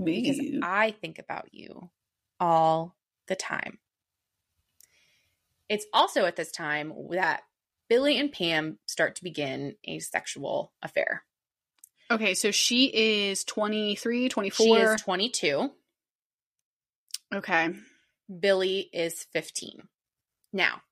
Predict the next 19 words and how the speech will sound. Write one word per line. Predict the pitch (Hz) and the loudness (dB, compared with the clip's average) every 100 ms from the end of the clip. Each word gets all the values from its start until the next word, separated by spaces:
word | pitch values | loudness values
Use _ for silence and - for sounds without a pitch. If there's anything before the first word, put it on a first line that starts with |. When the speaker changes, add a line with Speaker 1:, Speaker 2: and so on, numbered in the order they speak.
| _ _ - _ _ _ _ _ _ _ _ - | _ _ -20 _ _ _ _ _ _ _ _ -4
Speaker 1:
I'm | 214 | -2
gonna | 233 311 | 0 0
stop | - 262 220 | 2 2 2
here | 208 190 | 0 -2
and | 156 | 0
ask | 139 95 - - _ _ | -2 -4 -10 -20 _ _
you, | - 156 78 - - | -14 -12 -10 -14 -12
what | 185 208 220 | 0 2 2
do | 277 | 0
you | 269 339 | -4 -4
think | - 190 156 156 - - - _ _ _ - | -4 -4 -4 -8 -16 -20 -20 _ _ _ -4
about | 196 190 180 | 0 0 0
the | |
relationship | 170 156 151 - - | -6 -8 -10 -10 -10
between | 143 - 143 | -10 -10 -10
this | - - | -8 -6
two, | - - - - | -4 -6 -8 -6
these | 165 - | -4 -4
two? | - - | -6 -8